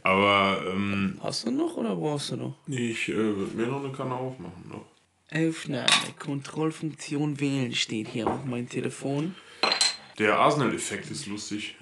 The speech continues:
Speaker 1: Mkhitaryan und Aubameyang hatten volles Haar bei, als sie von Dortmund zu Arsenal gewechselt sind. Und dann hab ich gesehen,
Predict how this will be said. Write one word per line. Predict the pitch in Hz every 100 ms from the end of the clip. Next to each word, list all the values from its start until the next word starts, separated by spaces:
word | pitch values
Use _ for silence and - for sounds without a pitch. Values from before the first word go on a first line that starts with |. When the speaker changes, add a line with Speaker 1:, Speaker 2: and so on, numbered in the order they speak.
| 110 -
Speaker 1:
Mkhitaryan | 110 107 117 123 131 123
und | 120 110
Aubameyang | 113 110 110 120
hatten | 123 117
volles | 113 131 127 123
Haar | 131 135 117
bei, | 104 104 101 - _ _ _ _ _ -
als | 113 113
sie | 110 107 - - - -
von | - 117
Dortmund | 110 - 110
zu | 117
Arsenal | 95 110 117
gewechselt | 113 113 113 139 131
sind. | 139 147 -
Und | - 101
dann | 104
hab | 107 107
ich | -
gesehen, | 104 104 107 110